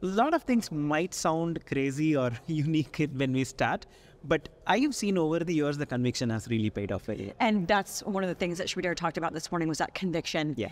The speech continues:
Speaker 2: We've heard it
Speaker 1: Yeah.
Speaker 2: from every guest we've had on the program today, customers. Raju was even talking about it. Um, and it, it, it's one of those things that, you know, I always like to understand the culture of a company, and you hear about it.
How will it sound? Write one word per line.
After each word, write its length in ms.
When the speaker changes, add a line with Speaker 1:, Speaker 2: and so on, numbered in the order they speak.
Speaker 2:
We've 200
heard 280
it 200
Speaker 1:
Yeah. 120
Speaker 2:
from 140
every 360
guest 360
we've 160
had 180
on 100
the 60
program 360
today, 320
customers. 800
Raju 440
was 160
even 160
talking 340
about 280
it. 240
Um, 640
and 340
it, 180
it, 140
it's 260
one 100
of 60
those 240
things 300
that, 160
you 160
know, 220
I 120
always 200
like 160
to 140
understand 360
the 40
culture 300
of 80
a 40
company, 300
and 280
you 60
hear 220
about 200
it. 100